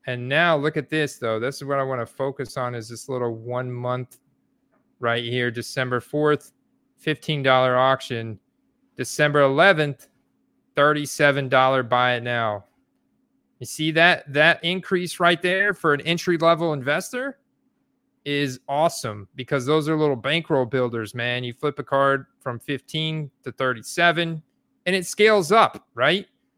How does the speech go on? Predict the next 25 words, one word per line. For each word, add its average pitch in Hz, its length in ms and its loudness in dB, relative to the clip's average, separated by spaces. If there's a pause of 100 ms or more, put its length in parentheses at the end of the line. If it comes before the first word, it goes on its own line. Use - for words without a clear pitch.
(200)
You've 135 160 -8
got 165 240 2
fifty 175 260 -4
dollars 170 600 2
to, 165 500 -4 (100)
uh, 139 300 -2
spend. 220 600 -4 (160)
You're 151 160 -8
flipping 165 500 -4
Zeke 143 300 -6
Elliott's 156 680 0 (880)
a 139 40 -4
little 143 140 0
bit 147 160 2
higher 185 260 2
cards. 104 300 -4
Maybe 127 220 0
you're 151 60 0
going 165 260 2
for 127 120 -4
Prism 120 360 -2
P 123 160 -6
S 110 160 -6
A 104 120 -10
ten, 101 340 -12